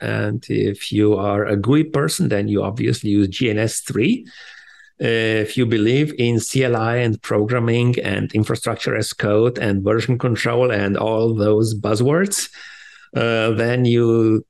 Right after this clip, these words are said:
either try to do it yourself or you take the tool that I've been developing for the last two years. And then you set up the lab and you start, uh, you know, playing with stuff and figuring out how it works. And by the way, Arista does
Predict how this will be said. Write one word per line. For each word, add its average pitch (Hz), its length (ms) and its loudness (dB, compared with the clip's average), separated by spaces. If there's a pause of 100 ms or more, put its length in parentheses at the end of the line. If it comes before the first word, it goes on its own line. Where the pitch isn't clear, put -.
either 143 220 2
try 123 260 -4
to 139 80 0
do 127 140 0
it 123 160 0
yourself 120 500 -2
or 120 100 2
you 110 140 2
take 117 280 0
the 107 100 2
tool 139 380 2
that 104 500 -2
I've 101 180 -2
been 123 160 2
developing 120 500 0
for 139 160 -2
the 143 100 -4
last 120 280 -2
two 156 100 2
years. 185 440 0 (260)
And 113 520 0
then 113 180 2
you 143 80 2
set 175 180 -2
up 185 140 0
the 196 80 0
lab 226 340 -2
and 113 340 0
you 120 140 2
start, 131 580 -4
uh, 131 300 0
you 160 140 0
know, 113 320 0 (100)
playing 160 380 0
with 185 120 0
stuff - 300 -6
and 139 100 0
figuring 151 400 0
out 139 220 -4
how 127 200 -2
it 139 140 0
works. - 480 -4 (640)
And 123 140 0
by 214 140 0
the 269 80 2
way, 240 160 4
Arista 185 560 0
does 190 300 0